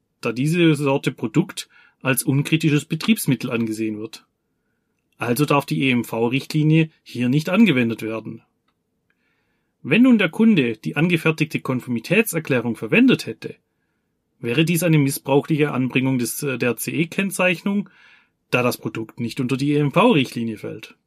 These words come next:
Wäre das herausgekommen, hätte er mit einem hohen Bußgeld in Höhe von bis zu hunderttausend Euro rechnen müssen.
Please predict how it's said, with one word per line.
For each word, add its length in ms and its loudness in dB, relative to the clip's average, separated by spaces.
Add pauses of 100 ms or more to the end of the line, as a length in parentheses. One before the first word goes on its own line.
(840)
Wäre 220 2
das 200 0
herausgekommen, 840 0 (480)
hätte 220 0
er 80 4
mit 120 0
einem 280 2
hohen 260 4
Bußgeld 480 2
in 140 -2
Höhe 200 0
von 140 0
bis 200 -4
zu 120 0
hunderttausend 640 0
Euro 280 0
rechnen 380 0
müssen. 460 -8